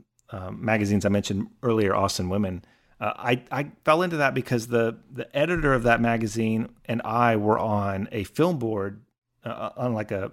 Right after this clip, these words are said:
an advisory board of a film group in town for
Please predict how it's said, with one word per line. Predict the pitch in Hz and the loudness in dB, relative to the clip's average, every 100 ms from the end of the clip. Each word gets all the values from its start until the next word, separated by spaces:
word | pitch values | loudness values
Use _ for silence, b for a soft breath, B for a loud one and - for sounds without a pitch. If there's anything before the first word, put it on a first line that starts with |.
| - | -10
an | 139 | -12
advisory | - 113 127 135 120 | -4 2 4 4 4
board | 110 110 | 6 6
of | 123 | 2
a | 101 | -2
film | - 139 127 | 4 4 6
group | 101 87 | 2 0
in | 95 | -4
town | 82 95 82 85 - _ _ | -6 -8 -8 -12 -20 _ _
for | _ 117 110 110 107 101 104 | _ -4 0 2 4 2 -2